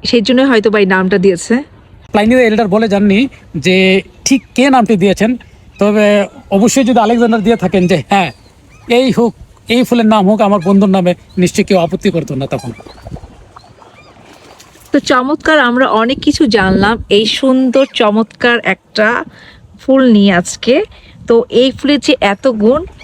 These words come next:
Speaker 1: জানা ছিল না আগে, তো আমার খুবই ভালো লেগেছে। এবং দেখতে পাচ্ছ অনেক মৌমাছি এর চারপাশ দিয়ে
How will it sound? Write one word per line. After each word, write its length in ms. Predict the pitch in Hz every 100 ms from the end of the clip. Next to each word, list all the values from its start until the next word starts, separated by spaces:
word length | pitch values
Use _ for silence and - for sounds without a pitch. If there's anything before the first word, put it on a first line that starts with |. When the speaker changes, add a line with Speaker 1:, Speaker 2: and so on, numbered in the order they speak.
| -
Speaker 1:
জানা 260 | - 190 220
ছিল 260 | - 254 262
না 160 | 254
আগে, 400 | 220 190 254 370 440 - - - - - _ _
তো 360 | 240 233 233 233 - _ _ _
আমার 260 | 202 220 254
খুবই 240 | - 277
ভালো 240 | 240 214
লেগেছে। 460 | 214 208 214 - 277
এবং 420 | 254 202 208 214
দেখতে 260 | 202 202 254
পাচ্ছ 320 | 233 220 -
অনেক 340 | 220 202 214
মৌমাছি 600 | 208 202 202 202 - 226 214
এর 180 | 196 190
চারপাশ 420 | 214 196 202 190
দিয়ে 260 | 202 220